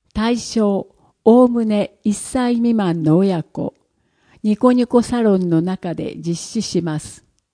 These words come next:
場所、申し込み。北部子育て支援センター。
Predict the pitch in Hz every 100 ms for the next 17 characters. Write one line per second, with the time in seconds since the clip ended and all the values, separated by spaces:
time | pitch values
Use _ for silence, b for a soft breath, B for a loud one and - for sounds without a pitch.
0 | _ _ _ _ _ _ _ _ - 196
1 | 196 - 240 226 - _ _ 220 226 226
2 | - - 208 190 175 - _ _ _ _
3 | _ _ - 269 - 220 180 170 190 -
4 | 240 214 - 165 - 208 233 233 - 202
5 | 175 - - 139 -